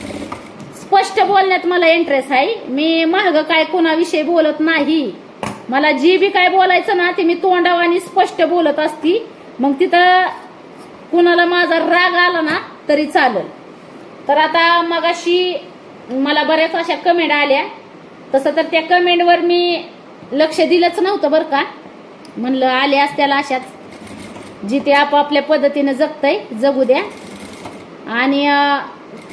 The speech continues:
विषय असा आहे की, अ, कमेंट आलत्या मला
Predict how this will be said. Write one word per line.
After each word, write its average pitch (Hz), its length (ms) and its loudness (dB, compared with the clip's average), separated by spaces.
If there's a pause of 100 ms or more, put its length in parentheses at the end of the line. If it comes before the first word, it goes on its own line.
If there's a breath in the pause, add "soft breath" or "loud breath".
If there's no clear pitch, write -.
(160)
विषय 359 340 4
असा 381 260 0
आहे 339 200 0
की, 330 340 0
अ, 311 240 2 (200)
कमेंट 339 280 2
आलत्या 339 360 0
मला 320 300 0